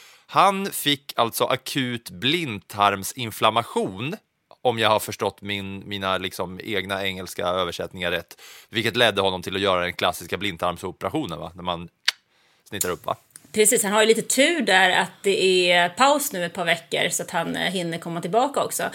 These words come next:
Speaker 2: Men Nick, eller Nick de Vri-, de Vries, han
Speaker 1: Nick.
Speaker 2: är... Nick de Vries, han är alltså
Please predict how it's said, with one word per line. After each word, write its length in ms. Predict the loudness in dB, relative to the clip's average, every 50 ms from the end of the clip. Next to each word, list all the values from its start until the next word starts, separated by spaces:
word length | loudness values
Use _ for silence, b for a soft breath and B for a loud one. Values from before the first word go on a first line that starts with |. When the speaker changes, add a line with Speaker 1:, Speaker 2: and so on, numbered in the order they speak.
| B B B B B
Speaker 2:
Men 500 | 4 6 8 8 6 6 2 0 -6 -8 B B B B B B B B B
Nick, 480 | B 2 2 2 0 -6 -8 -8 -10 -14 -16 -6
eller 160 | 0 2 2
Nick 420 | 4 4 2 2 0 -4 -12 -12 _ _
de 180 | -4 -2 -2 0
Vri-, 280 | 0 -2 -4 -4 -6 -8 -8
de 120 | -6 -6
Vries, 440 | -6 -4 -4 -2 0 2 2 0 0
han 320 | -2 -2 2 4 6 6 6
Speaker 1:
Nick. 200 | 6 6 6 6
Speaker 2:
är... 140 | 6 4 2 -2 -10 _ _
Nick 600 | -2 2 6 6 6 6 6 4 0 -4 -4 -2
de 180 | 4 6 6 6
Vries, 440 | 6 4 4 4 6 6 4 2 2
han 280 | 0 2 4 4 6 6
är 180 | 8 8 8
alltså 720 | 8 8 8 6 6 6 2 2 2 2 4 4 4 2 0